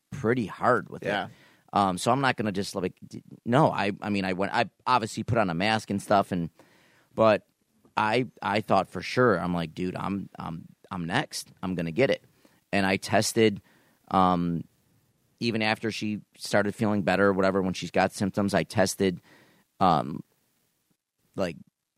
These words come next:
Speaker 1: that day. I tested the next day. I tested again ten days later. Just, you know, sometimes they say, "Oh, you might get it."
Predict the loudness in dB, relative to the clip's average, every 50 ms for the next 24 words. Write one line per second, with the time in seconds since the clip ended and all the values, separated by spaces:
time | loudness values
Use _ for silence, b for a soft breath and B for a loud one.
0 | _ _ -6 -2 0 0 0 -2 -2 -2 0 2 2 2 2 0 0 -2 -4 -4
1 | -2 -2 -2 -2 -2 -4 -4 0 0 0 0 0 -2 0 0 0 2 0 -2 -4
2 | -4 -2 -2 -2 -2 -2 -4 -4 -2 0 0 0 0 0 2 4 4 6 6 6
3 | 4 4 2 0 0 0 2 4 4 6 6 4 4 2 -2 -4 -4 -6 _ _
4 | _ -4 -2 0 0 0 0 0 -2 0 0 0 0 0 -2 -2 0 2 2 2
5 | 2 2 0 -4 -4 -4 -4 -4 -4 -4 -4 -4 -6 -6